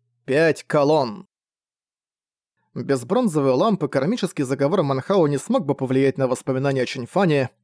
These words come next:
поскольку те были продолжением воли Всевышнего. Но сейчас её связывала бронзовая лампа, Манхао устранил последнюю опасность, которую представляла направленная против него сила.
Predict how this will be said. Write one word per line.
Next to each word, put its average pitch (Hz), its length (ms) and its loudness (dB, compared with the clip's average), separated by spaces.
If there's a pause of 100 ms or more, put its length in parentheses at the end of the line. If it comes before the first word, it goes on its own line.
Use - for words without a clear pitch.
поскольку 165 400 -2
те 151 120 0
были 170 220 2
продолжением 131 640 0
воли 143 160 2
Всевышнего. 123 800 -4 (400)
Но 113 140 -6
сейчас 131 340 -4
её 127 140 0
связывала 127 500 -2
бронзовая 127 440 -2
лампа, 139 520 0 (340)
Манхао 131 360 0
устранил 160 440 2
последнюю 131 520 0
опасность, - 580 -2 (320)
которую 196 400 2
представляла 143 600 0
направленная 143 600 2
против 143 300 -2
него 131 220 2
сила. 127 520 -2